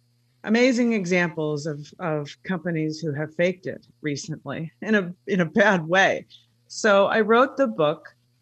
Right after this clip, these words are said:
to help entrepreneurs and executives run their businesses with a renewed focus on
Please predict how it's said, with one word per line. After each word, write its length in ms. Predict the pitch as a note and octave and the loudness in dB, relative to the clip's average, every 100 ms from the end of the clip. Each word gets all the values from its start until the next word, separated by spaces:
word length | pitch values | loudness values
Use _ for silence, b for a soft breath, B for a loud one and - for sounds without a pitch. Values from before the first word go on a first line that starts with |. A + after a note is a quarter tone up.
| _ _ - | _ _ -8
to 180 | G#3+ F#3+ | -4 -2
help 360 | G3+ G#3 - | 0 -2 -4
entrepreneurs 1120 | - G3 G3+ G3 A#3 F#3+ C#3+ C#3 C#3+ D#3 - - - | -6 -6 -6 -4 -2 -2 -2 -6 -6 -10 -14 -18 -6
and 240 | E3 F3 | -4 -4
executives 760 | G3+ F3 D3 D3 D3 C#3+ D#3 D#3 | -4 0 -2 -2 -4 -4 -6 -6
run 300 | D#3 D3 E3+ | -6 -4 -2
their 120 | G3+ | -4
businesses 680 | E3+ D3+ D#3+ D#3 D#3+ D#3 D3+ | -4 -6 -6 -10 -8 -8 -6
with 160 | D#3 | -6
a 100 | D#3 | -4
renewed 500 | D3 D3 D3 D3+ F3+ | -4 -6 -6 -6 -8
focus 460 | F#3 G3+ F#3+ E3+ - | -6 -10 -8 -10 -10
on 300 | D3+ D3 | -12 -12